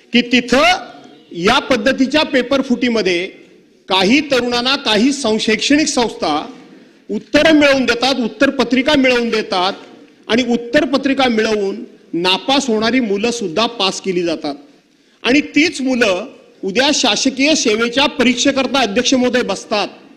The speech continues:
आणि तिथं सुद्धा ही यंत्रणा अशी काम करते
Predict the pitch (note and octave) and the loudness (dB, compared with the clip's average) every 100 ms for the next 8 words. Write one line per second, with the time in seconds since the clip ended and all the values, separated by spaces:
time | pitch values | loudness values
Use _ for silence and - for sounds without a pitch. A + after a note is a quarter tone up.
0 | _ _ _ - G#3+ C4 - B3 - F4+ | _ _ _ -4 0 0 0 0 2 2
1 | - C#4+ D4+ C4 D#4+ D#4+ D4 D#4 D4+ C4+ | 2 -2 2 2 2 2 -2 -2 0 0
2 | D4 C4+ C4 B3+ A#3 - G3+ G3+ | -2 -2 -2 -2 -4 -2 -2 -2